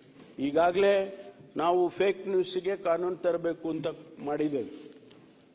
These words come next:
ಫೇಕ್ ನ್ಯೂಸ್ ಕಾನೂನನ್ನ ತರಬೇಕು ಅಂತೇಳಿ ಬಹುಶಃ ಈ ಸದನದಲ್ಲಿ ತರಬೇಕಾಗಿತ್ತು. ಮುಂದಿನ ಅಧಿವೇಶನದಲ್ಲಿ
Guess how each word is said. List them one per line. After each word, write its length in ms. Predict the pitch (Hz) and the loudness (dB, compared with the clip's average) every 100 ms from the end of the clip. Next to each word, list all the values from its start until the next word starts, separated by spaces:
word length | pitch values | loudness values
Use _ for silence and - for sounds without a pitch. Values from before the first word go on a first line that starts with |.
| _ - - | _ -20 -8
ಫೇಕ್ 400 | 165 175 175 170 | -2 -2 -2 0
ನ್ಯೂಸ್ 300 | 170 - - - - - - - - _ _ - - | 0 -2 -12 -18 -20 -20 -20 -20 -20 _ _ -14 -2
ಕಾನೂನನ್ನ 560 | 156 165 165 160 151 | 0 2 0 0 -2
ತರಬೇಕು 600 | 147 156 151 160 160 156 | -2 -4 -2 -2 -2 -2
ಅಂತೇಳಿ 360 | 147 139 147 175 | -4 -2 -2 -2
ಬಹುಶಃ 380 | 165 156 143 170 | -4 -6 -2 -2
ಈ 360 | 147 160 175 | -2 -2 -4
ಸದನದಲ್ಲಿ 640 | 165 170 151 170 175 160 156 | -4 -4 -2 -2 2 0 0
ತರಬೇಕಾಗಿತ್ತು. 1120 | 156 147 147 147 - 139 139 - 117 - - - - - _ - 120 | -4 -4 -2 -4 -4 -6 -6 -8 -10 -10 -20 -20 -20 -20 _ -14 -4
ಮುಂದಿನ 380 | 156 175 175 160 147 139 - - | 0 4 4 4 0 -4 -8 -6
ಅಧಿವೇಶನದಲ್ಲಿ 1040 | 135 135 165 160 170 156 139 139 156 135 | -4 2 2 2 0 0 0 0 0 -2